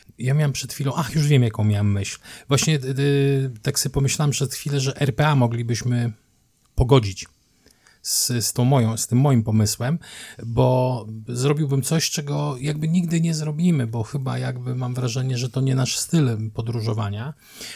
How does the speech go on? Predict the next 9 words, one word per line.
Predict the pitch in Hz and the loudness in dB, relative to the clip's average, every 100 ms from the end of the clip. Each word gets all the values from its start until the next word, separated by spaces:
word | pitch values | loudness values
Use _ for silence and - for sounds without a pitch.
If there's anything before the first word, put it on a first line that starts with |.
| - | -2
ale | 127 | 0
wy-, | 123 131 123 | 2 0 -2
wyobraziłem | 120 131 131 135 151 135 | -2 0 2 0 0 0
sobie, | - 117 123 135 | -2 -4 -2 -4
że | 123 120 117 117 - - - | -4 -6 -4 -6 -10 -20 -18
w-, | 107 110 120 110 117 117 127 | -14 -12 -12 -14 -16 -14 -10
wykupujemy | 123 120 - 127 131 131 127 117 _ _ _ _ - | -8 -8 -4 -2 0 0 0 -4 _ _ _ _ -10
siedem | - - 160 151 147 | -4 -2 0 2 2
dni, | 139 131 92 | 2 2 0